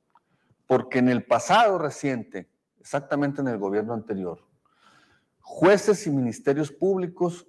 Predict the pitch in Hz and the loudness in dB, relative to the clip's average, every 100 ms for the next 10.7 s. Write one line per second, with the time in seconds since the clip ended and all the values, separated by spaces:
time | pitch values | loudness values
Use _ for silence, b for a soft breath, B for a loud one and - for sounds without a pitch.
0 | _ - - 127 127 123 107 104 123 143 | _ -4 0 2 0 -2 -4 0 0 0
1 | 131 110 95 101 160 214 285 - _ _ | 0 -2 -2 -2 -2 -2 -6 -14 _ _
2 | _ _ _ _ _ _ 127 127 123 117 | _ _ _ _ _ _ 4 4 4 2
3 | 113 110 - - 117 113 110 110 107 101 | 0 -4 -8 -10 -4 -2 -2 -4 -8 -12
4 | - 110 104 104 107 101 127 151 131 127 | -6 -4 -4 -4 -4 -2 0 2 0 -2
5 | - 151 135 - 101 104 - 98 85 87 | -2 -4 -6 -6 -4 -4 -6 -12 -8 -10
6 | - 62 64 - - - _ B B B | -8 -12 -10 -12 -18 -20 _ B B B
7 | B B _ _ - 175 226 233 - - | B B _ _ 4 8 8 6 0 -4
8 | 151 156 151 147 151 147 180 208 - 226 | 2 2 2 2 2 2 2 2 2 0
9 | 202 170 147 165 196 190 151 120 143 165 | 2 0 0 -2 -2 -4 -2 -2 -2 -6
10 | 170 117 110 139 135 113 | -4 -8 -4 -4 -4 -8